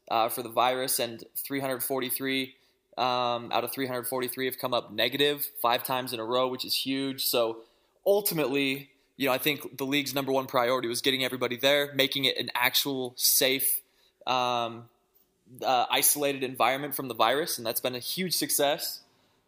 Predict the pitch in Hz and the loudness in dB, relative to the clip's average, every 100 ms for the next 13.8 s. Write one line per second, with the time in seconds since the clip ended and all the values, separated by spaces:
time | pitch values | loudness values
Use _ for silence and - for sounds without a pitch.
0 | - 143 139 135 127 123 - 135 156 - | 0 2 2 0 -2 -6 -2 2 2 2
1 | 190 185 185 175 - 165 160 139 147 135 | 4 4 6 4 4 4 4 4 2 0
2 | 120 - - - _ _ _ - - 190 | 0 -2 -2 -6 _ _ _ -8 2 2
3 | 226 233 240 208 190 214 247 - 175 196 | 4 2 2 2 2 2 2 4 2 4
4 | - 226 233 - _ - - 120 139 143 | 2 2 0 -6 _ -2 0 2 2 2
5 | 165 170 - 190 147 131 151 147 143 139 | 2 2 0 0 0 -2 -4 -2 -2 -2
6 | 131 123 135 - 139 127 123 - - _ | 2 2 2 2 0 2 0 0 -6 _
7 | _ _ - 143 277 - 190 - - - | _ _ -2 0 0 4 4 2 -16 -18
8 | - - 170 - 190 175 170 - 151 165 | -6 2 4 8 6 6 2 0 0 2
9 | 175 175 165 147 135 - 160 160 151 151 | 2 2 0 0 -2 0 2 2 0 -2
10 | 135 135 143 135 131 131 - 135 - 117 | 0 0 0 -2 -2 -2 -2 -4 0 0
11 | 127 135 - 127 131 131 127 131 117 - | 0 -2 -2 -2 -2 -6 -4 -2 0 0
12 | 120 135 160 156 143 120 120 - 143 - | 0 0 2 2 0 0 0 0 0 2
13 | 131 117 113 139 131 123 - | -2 -2 2 2 4 0 -4